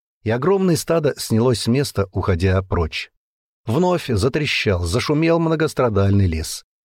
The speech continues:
Брешь у насыпи наполнилась колыхающимися горбатыми спинами. Черный, взбитый сотнями копыт луг, пустел. Удивительные буйволобизоны покидали водопой.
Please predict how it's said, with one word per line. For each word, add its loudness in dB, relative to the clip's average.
Брешь 0
у 2
насыпи 0
наполнилась 2
колыхающимися 0
горбатыми 0
спинами. -8
Черный, -2
взбитый -2
сотнями 0
копыт -2
луг, -2
пустел. -4
Удивительные 2
буйволобизоны 0
покидали 0
водопой. -4